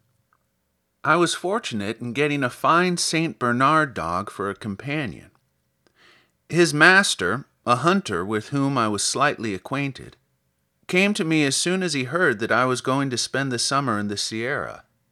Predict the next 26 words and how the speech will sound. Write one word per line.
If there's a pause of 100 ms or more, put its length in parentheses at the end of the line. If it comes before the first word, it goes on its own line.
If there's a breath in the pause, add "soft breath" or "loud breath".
(140)
and
begged
me
to
take
his
favorite
dog, (220)
Carlo,
with
me, (840 soft breath)
for
he
feared
that
if
he
were
compelled
to
stay
all
summer
on
the
plains,